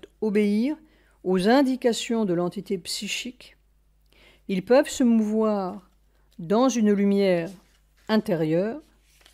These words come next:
suivre une direction intérieure. C'est là déjà une évolution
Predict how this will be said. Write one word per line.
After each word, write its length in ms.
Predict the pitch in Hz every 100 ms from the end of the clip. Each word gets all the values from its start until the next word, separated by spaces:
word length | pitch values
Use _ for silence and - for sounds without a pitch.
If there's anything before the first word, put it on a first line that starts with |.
| _ _ _ -
suivre 760 | - - 277 269 202 175 185 - -
une 200 | 202 196
direction 640 | 170 214 196 180 - 240 226
intérieure. 720 | 196 196 185 185 190 208 240 - _ _ _ _ _ _ _ _ _ _ _ _ _ _ _ _
C'est 160 | - 226
là 140 | 269
déjà 400 | 220 214 214 285
une 160 | 226 196
évolution 680 | 180 196 196 - - 262